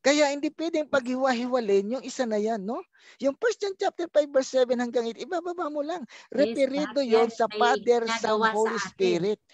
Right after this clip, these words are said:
Speaker 1: Yes! Karilang libro na nila to, K J V itong ginagamit ko. Baka sabihin sa Katoliko to dahil merong ano ng santo nilagay ko.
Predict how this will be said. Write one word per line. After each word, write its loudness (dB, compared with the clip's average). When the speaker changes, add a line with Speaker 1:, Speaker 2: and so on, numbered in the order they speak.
Speaker 1:
Yes! 6
Karilang 4
libro 4
na 0
nila 0
to, -2
K -6
J -2
V -8
itong -10
ginagamit -2
ko. -14
Baka -6
sabihin -4
sa -8
Katoliko -4
to -6
dahil -4
merong -6
ano -8
ng -8
santo -6
nilagay -10
ko. -12